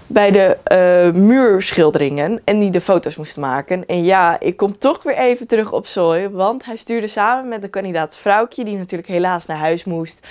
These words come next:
veel foute foto's op. Hij maakt ook snel foto's, eh, en overlegt niet echt met de andere twee kandidaten, wat natuurlijk vrij apart is. Eh, je zou natuurlijk denken, dit is zo duidelijk in beeld gebracht dat het geen molactie is.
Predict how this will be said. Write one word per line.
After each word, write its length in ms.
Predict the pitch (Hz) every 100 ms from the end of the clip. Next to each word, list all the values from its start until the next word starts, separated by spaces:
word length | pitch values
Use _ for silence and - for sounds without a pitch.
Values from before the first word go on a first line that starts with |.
| - - -
veel 260 | - 370
foute 400 | - 247 262 277
foto's 420 | 294 214 220 208
op. 300 | - 226 359 -
Hij 140 | 214
maakt 340 | 202 214 208 -
ook 140 | 180
snel 380 | - 226 240 311
foto's, 680 | - 254 247 233 214 208 208 - - -
eh, 120 | - 180
en 160 | - 202
overlegt 400 | 202 202 208 220
niet 180 | 220 208
echt 180 | 202 202
met 120 | 175
de 80 | -
andere 260 | 214 254
twee 200 | 247 233
kandidaten, 540 | 226 220 208 196 196 -
wat 80 | 190
natuurlijk 320 | 185 170 -
vrij 200 | 185 156
apart 320 | - 202 208
is. 280 | 208 214 - - - -
Eh, 260 | - 170 170
je 80 | 196
zou 160 | 226
natuurlijk 320 | 254 240 214
denken, 280 | 202 202 202
dit 160 | 196 208
is 200 | 208 190
zo 240 | 190 240
duidelijk 340 | 254 233 226 220
in 80 |
beeld 220 | 196 190 196
gebracht 280 | 185 180
dat 140 | - 170
het 120 | 165
geen 300 | - 180 196
molactie 520 | 185 180 - 180 -
is. 260 | - 175